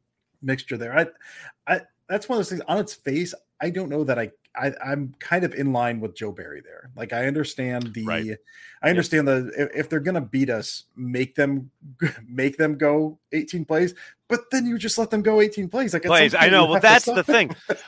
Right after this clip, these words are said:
Speaker 2: Uh, what's so frustrating is, like, okay, the, the philosophy is, okay, make 'em drive the length of the field and have to execute on fifteen, sixteen, seventeen plays, and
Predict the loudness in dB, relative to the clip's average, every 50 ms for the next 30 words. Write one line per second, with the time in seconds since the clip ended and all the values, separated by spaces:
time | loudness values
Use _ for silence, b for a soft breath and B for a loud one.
0 | -4 0 2 4 4 4 4 2 4 4 4 4 4 4 2 2 2 2 2 0
1 | 0 0 0 -2 0 0 2 2 2 2 2 2 2 0 -2 -6 -8 -8 -6 -6
2 | -6 -4 0 2 4 4 4 2 0 -4 -8 -4 -2 -2 -2 -2 -2 -6 -10 -14
3 | -18 -20 b b b b b b b b b b b _ -4 -4 -2 -2 -2 -4
4 | -4 -4 -4 -2 0 0 0 -2 -4 -6 -4 0 2 4 4 2 2 -2 -6 -8
5 | -8 -8 -10 -12 -14 -14 -12 -12 -10 -8 -8 -8 -8 -8 -10 -8 -4 -4 -4 -4
6 | -4 -8 -8 -6 -4 -6 -6 -8 -12 -12 -10 -10 -10 -8 -10 -10 -14 _ _ _
7 | _ _ _ _ -4 -2 -2 -2 -4 -6 -8 -8 -8 -8 -10 -10 -10 -10 -10 -10
8 | -12 -12 -14 -14 -14 -12 -12 -12 -10 -8 -8 -8 -8 -10 -12 -12 -12 -12 -12 -10
9 | -4 -2 0 0 0 0 -2 -4 -6 -10 -14 b b b b b -6 -6 -6